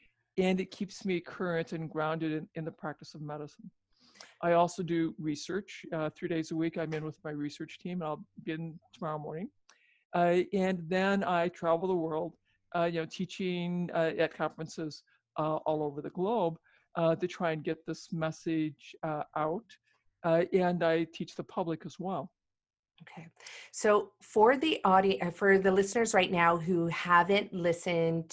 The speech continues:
Speaker 2: to Doctor Walls's podcast on our show, go back and listen to that one, 'cause that's when we really dive into the history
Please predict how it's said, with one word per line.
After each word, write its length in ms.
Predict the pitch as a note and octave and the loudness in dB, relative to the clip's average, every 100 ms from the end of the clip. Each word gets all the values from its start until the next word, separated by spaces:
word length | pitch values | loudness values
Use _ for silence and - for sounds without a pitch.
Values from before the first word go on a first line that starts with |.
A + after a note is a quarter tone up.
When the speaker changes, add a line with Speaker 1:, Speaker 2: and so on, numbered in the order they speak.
| - | -6
Speaker 2:
to 420 | E3+ D#3+ D#3 D#3+ D#3 | -2 0 2 0 2
Doctor 320 | D#3 D3+ E3 | 0 0 -2
Walls's 580 | D#3 D3 D3 D3 F#3 - | 0 2 0 -4 -10 -6
podcast 560 | - D#3 F3 D3+ - - | 0 0 2 -2 -2 -4
on 140 | D#3 | 0
our 140 | D3+ | 0
show, 360 | D3+ - F3 D3+ | -2 0 2 2
go 180 | D#3+ A3 | 2 2
back 280 | A3 A#3+ - | 4 2 0
and 100 | G3 | -2
listen 240 | E3 D#3+ F3 | -2 -2 -4
to 60 | E3 | 2
that 140 | D3+ | 2
one, 140 | D3+ | 2
'cause 120 | D3 E3 | -6 0
that's 220 | E3 - | 0 0
when 160 | G3+ | -2
we 340 | F#3+ F3+ F3 E3+ - - - - | 0 0 -2 -6 -14 -18 -18 -6
really 340 | E3 F#3+ G3+ | 2 4 4
dive 480 | G3 F#3 D#3+ D#3+ D#3+ - | 4 4 6 4 2 -2
into 840 | - E3 E3+ E3+ E3+ - F3 E3 D#3 | -2 0 2 0 -4 -6 -4 -4 0
the 160 | E3 D#3 - | 0 -2 -2
history 880 | G3 F#3 - - D#3+ D3+ D3 D3 C#3+ | -2 -2 -6 -10 -6 -4 -2 -2 -4